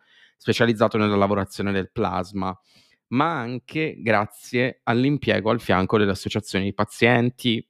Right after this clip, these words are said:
partnership con le istituzioni, sviluppo di piattaforme digitali, di servizi domiciliari innovativi. In tutto è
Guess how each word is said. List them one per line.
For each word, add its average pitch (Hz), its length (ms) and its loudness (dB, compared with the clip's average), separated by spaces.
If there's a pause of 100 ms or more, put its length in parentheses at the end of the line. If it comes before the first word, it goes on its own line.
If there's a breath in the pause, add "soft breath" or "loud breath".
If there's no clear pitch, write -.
(140)
partnership 80 540 -4
con - 120 -6
le 85 60 -4
istituzioni, 151 1000 0
sviluppo 101 600 -2
di 95 60 -4
piattaforme 92 500 -8
digitali, 117 600 -2
di 90 100 -6
servizi 92 720 -4
domiciliari 95 600 0
innovativi. 90 580 -6 (1500 soft breath)
In 226 160 4
tutto - 600 -2
è 104 380 0